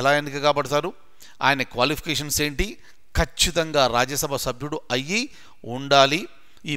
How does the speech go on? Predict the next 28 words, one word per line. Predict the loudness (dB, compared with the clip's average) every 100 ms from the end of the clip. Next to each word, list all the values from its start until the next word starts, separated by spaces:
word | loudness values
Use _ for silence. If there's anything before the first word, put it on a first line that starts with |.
| 0
పాయింట్స్ | 0 0 -4
అన్నీ | -4 0
కూడా | 2 2 -2 -6
జ్ఞాపకం | -4 -2 -4 -6
పెట్టుకోండి. | -6 -10 -14 -16 -18 -16 -2 4
అలాగే | 4 4 2
ఎప్పుడైనా | -2 -2 0 0 0 -4 -14 -10 -4 2
రాజ్యసభ | 2 2 -2 -2 -2 -2 -2 -6
డిప్యూటీ | -6 -6 -4 -6 -4
చైర్మన్ | -4 -4 -6 -2 0
రాజీనామా | 0 -2 -2 0 0 0 -2
చేయాలి | 0 0 0 -2
అంటే | 0 2 2 0 -4 -14 -6
తన | -4 -2 -2
రాజీనామా | -2 0 0 2 0 -2
పత్రాన్ని | -2 -2 0 -2 -4 -6 -12 -16 -18 -6 0
చైర్మన్కు | 2 2 -2 -8 -6 -4
సమర్పిస్తారు. | -4 -6 -6 -6 -4 -4 -6 -8 -16 -20 -20 -20 -18 -10 -6 2
రైట్, | 2 2 -8 -16 -6
so | -2 -2
ఈ | 0
పాయింట్స్ | -2 -2
అన్నీ | -6 -4
జ్ఞాపకం | -4 -4 -6
పెట్టుకోండి. | -6 -6 -6 -8 -12 -18 -12 -8
ఇప్పుడు | -6
ఒకసారి | -4 -2 0 -2
నేను | -4